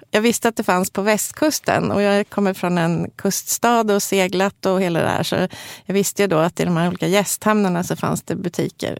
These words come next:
på västkusten då, men det fanns ju inte på ostkusten. Så det var planen då. Det kom till två butiker. Sen blev det ganska komplicerat med att ha öppet så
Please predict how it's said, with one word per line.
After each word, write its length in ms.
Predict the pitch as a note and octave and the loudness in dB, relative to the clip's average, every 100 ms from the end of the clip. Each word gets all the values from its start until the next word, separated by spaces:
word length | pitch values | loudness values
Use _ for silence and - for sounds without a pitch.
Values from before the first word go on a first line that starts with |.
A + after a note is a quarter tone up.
| - | -8
på 180 | - - | -4 -2
västkusten 580 | F3+ E3 - - - E3+ | -2 -4 -6 -6 -2 -2
då, 100 | D#3 | 0
men 120 | F#3 | -2
det 60 | G3 | 0
fanns 380 | C4 E4 C4 | 0 2 0
ju 40 | A3 | -2
inte 140 | F#3 | -4
på 120 | - | -4
ostkusten. 560 | D#2+ - - - - - - - - - | -6 -6 -10 -10 -10 -12 -12 -18 -18 -18
Så 140 | - A#3 | -6 2
det 160 | B3+ | 4
var 180 | A#3 G#3 - - | 4 2 -2 -4
planen 480 | G3 - - - | -2 0 -2 -2
då. 260 | F#3+ - A3+ A#3 - | 0 0 0 -6 -8
Det 200 | G#3 A3+ | -2 -2
kom 260 | - G#3+ G3 | 2 0 0
till 140 | F3+ | -4
två 400 | - - - - G3 | -4 -2 0 0 0
butiker. 680 | G3+ F#3+ F3+ - F#3 - - G#3+ - - - - - - - - | 0 -2 -4 -4 -6 -2 -2 -2 -6 -18 -20 -20 -20 -20 -20 -6
Sen 200 | - A3 | 0 2
blev 200 | A3 G#3 | 2 4
det 240 | G3 F#3+ | 4 4
ganska 260 | F#3 F#3 - | 2 0 -2
komplicerat 960 | - F#3 F#3 F#3 - C#4 C4+ B3+ A#3+ A3 | -2 0 0 0 2 4 4 2 0 0
med 280 | G#3+ G3+ | 2 4
att 60 | G3 | 2
ha 360 | G3+ F3+ E3+ F#3 - - - | 2 2 2 0 -6 -8 -2
öppet 420 | F3 - - - | -2 -2 -4 -4
så 240 | - D#3+ | 0 0